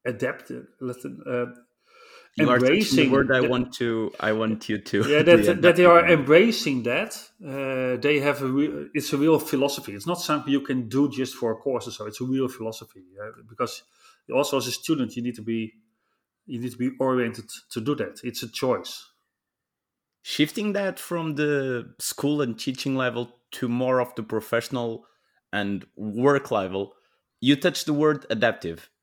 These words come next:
Speaker 2: Do you consider
Speaker 1: Yeah.
Speaker 2: project-based learning to be kind of more of the agile world and the curriculum more of, like, k-, kind of waterfall because you, you really know and it's structured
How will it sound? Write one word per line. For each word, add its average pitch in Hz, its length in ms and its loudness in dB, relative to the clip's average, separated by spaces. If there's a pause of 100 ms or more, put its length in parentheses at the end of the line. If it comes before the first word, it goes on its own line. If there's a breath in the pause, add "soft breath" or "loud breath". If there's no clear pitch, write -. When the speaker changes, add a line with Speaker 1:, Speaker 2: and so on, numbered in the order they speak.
(340)
Speaker 2:
Do 120 100 2
you 147 60 4
consider 185 540 0 (120)
Speaker 1:
Yeah. - 120 -12
Speaker 2:
project-based 131 560 0
learning 120 360 0
to 110 80 -12
be 113 400 -4 (640)
kind 120 280 0
of - 560 -8
more 113 220 2
of 113 180 -2
the 113 140 0
agile 104 580 0
world 143 460 -4 (720)
and 107 260 -4
the 107 60 -4
curriculum 110 500 -2
more 107 340 2
of, 104 220 -4
like, 104 220 -2 (140)
k-, - 220 -16
kind 107 220 -4
of 104 180 -4
waterfall 110 380 -2
because 101 340 -6
you, 98 220 -4 (160)
you 107 200 -2
really 120 240 0
know 110 420 0 (100)
and 98 180 -6
it's 98 140 -8
structured 104 520 -4